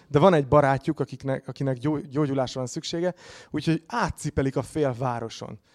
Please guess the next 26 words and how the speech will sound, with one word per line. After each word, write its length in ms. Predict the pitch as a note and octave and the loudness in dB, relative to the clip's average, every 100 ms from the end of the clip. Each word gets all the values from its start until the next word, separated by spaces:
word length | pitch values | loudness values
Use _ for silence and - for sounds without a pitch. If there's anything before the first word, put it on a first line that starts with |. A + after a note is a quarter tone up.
| _ | _
Akinek 300 | D3 E3 F#3 | -4 4 6
van 180 | F3 A3 | 6 6
gyereke, 320 | F3+ E3 D#3+ | 8 6 6
az 100 | D#3 | 0
tudja, 280 | - F3+ D3+ | 2 4 6
hogy 100 | D3 | 6
már 160 | D3+ D3+ | 6 2
mikor 200 | D3 D3+ | 0 0
ilyen 260 | D3 D3 - - - - _ | 0 0 -6 -20 -20 -20 _
két-három 500 | - F3 D#3+ D#3 D3+ | 4 6 8 6 6
éves 240 | D#3 C#3+ | 2 0
körül 220 | - D#3+ D3+ | -2 0 2
van, 120 | D3 | 2
és 120 | C3+ | 0
mindig 280 | F3 D#3+ C3+ | -2 -2 -2
kéri, 400 | - D#3+ C#3 C3+ | -2 -2 -2 -4
hogy 180 | C3+ B2 | -6 -4
vegyél 320 | D#3+ D3+ C#3+ | -2 0 -2
fel, 200 | - C3 | -2 -4
vegyél 260 | D3 C3+ | -4 -4
fel, 180 | C3 C3+ | -4 -4
akkor 200 | C3 D3+ | -4 -2
milyen 240 | E3 E3 B2+ | 2 2 0
fárasztó 520 | C3 B2+ B2 - C3 | -4 -6 -6 -8 -10
tud 160 | C#3 | -8
lenni 300 | C3 B2+ B2+ | -6 -6 -8